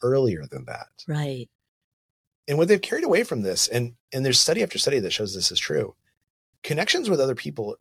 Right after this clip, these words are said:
Speaker 1: are the most important thing in life. They are the thing that make life meaningful. You know, the Surgeon General just said that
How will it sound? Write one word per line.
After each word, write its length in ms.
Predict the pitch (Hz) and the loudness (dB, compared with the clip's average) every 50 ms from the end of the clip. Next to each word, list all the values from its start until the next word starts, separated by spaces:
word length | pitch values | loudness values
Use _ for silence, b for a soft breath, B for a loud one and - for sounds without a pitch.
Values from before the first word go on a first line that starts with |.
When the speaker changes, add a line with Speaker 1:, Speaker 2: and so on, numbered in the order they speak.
| _ _ _ _ - | _ _ _ _ 2
Speaker 1:
are 160 | 113 143 185 | 4 4 4
the 140 | 185 185 139 | 4 2 0
most 260 | 127 127 120 - - | 0 2 2 2 2
important 420 | 107 98 - 120 - 113 92 - | 0 0 0 -2 -2 -2 -8 -6
thing 440 | - 110 104 90 80 76 71 73 - _ _ _ _ _ _ _ _ _ _ _ _ _ - | -4 -4 -4 -4 -6 -8 -12 -12 -16 _ _ _ _ _ _ _ _ _ _ _ _ _ -6
in 120 | 104 101 | -4 -2
life. 440 | 98 113 113 - - - - - - - | 0 -2 -2 -4 -8 -18 -20 -18 -2 0
They 160 | 110 107 120 | 2 6 6
are 100 | 131 135 | 6 6
the 100 | 123 117 | 6 0
thing 220 | - - 120 113 98 | -2 0 -2 -2 -2
that 120 | 92 92 | -4 -6
make 340 | 92 92 92 98 - - - | -6 -6 -6 -6 -6 -10 -6
life 400 | 101 92 87 85 82 - - - | -2 0 0 0 -2 -4 -6 -4
meaningful. 640 | 82 90 98 90 65 - - - - - - - _ _ _ _ _ _ _ _ _ - | 0 0 0 0 0 -6 -12 -14 -16 -16 -16 -18 _ _ _ _ _ _ _ _ _ 0
You 80 | 127 127 | 2 2
know, 40 | |
the 60 | 117 110 | 4 4
Surgeon 340 | - 160 160 156 151 127 | 4 4 4 2 0 0
General 300 | 110 113 110 120 104 92 | 0 0 2 2 -2 -4
just 220 | 82 - 82 - - | -4 -4 -2 -2 0
said 240 | - 113 104 90 - | 0 0 -2 -4 -6
that 160 | 85 73 | -10 -10